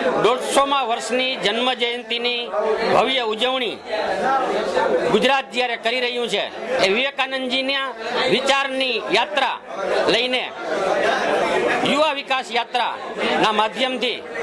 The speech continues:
ગુજરાતના હૃદય સમ્રાટ માનનીય મુખ્યમંત્રી શ્રી નરેન્દ્રભાઈ મોદી સમગ્ર ગુજરાતની યાત્રાએ નીકળ્યા છે. જામનગરની જનતા માટે વિરાટ સંગમ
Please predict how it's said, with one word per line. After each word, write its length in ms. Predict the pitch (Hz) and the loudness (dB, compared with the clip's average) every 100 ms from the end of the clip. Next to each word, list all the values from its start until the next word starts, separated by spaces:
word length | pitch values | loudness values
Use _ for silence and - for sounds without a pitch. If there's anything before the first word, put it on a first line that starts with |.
| - - - 208 - - - | 0 0 2 2 2 2 4
ગુજરાતના 500 | 214 269 262 247 247 | 4 4 2 2 0
હૃદય 240 | 226 240 254 | 2 0 -2
સમ્રાટ 420 | 233 254 240 196 - - - - 202 | 0 2 2 0 -10 -12 -6 -4 2
માનનીય 340 | 175 240 247 240 | 4 4 2 0
મુખ્યમંત્રી 560 | 240 - 247 247 247 | -2 0 0 0 0
શ્રી 120 | 214 | 2
નરેન્દ્રભાઈ 520 | 233 233 233 226 240 214 | 2 0 0 0 0 0
મોદી 400 | 214 240 233 127 - - - - - - | -2 0 -2 -4 -4 -2 0 2 2 4
સમગ્ર 300 | 302 285 269 | 4 2 0
ગુજરાતની 500 | 269 269 247 240 240 | 2 2 0 0 0
યાત્રાએ 420 | 226 226 226 220 | 0 0 0 0
નીકળ્યા 340 | 208 208 202 | -2 -2 -2
છે. 160 | 180 156 - - 165 151 - - - - - - - | -2 -4 -6 -6 -2 0 2 2 2 0 0 0 2
જામનગરની 520 | 247 254 247 247 247 | 2 2 0 0 0
જનતા 320 | 240 254 254 | -2 0 0
માટે 300 | 254 254 262 | 0 -2 -2
વિરાટ 340 | 240 269 285 285 | 0 0 0 -4
સંગમ 420 | - 240 254 277 | -4 0 2 2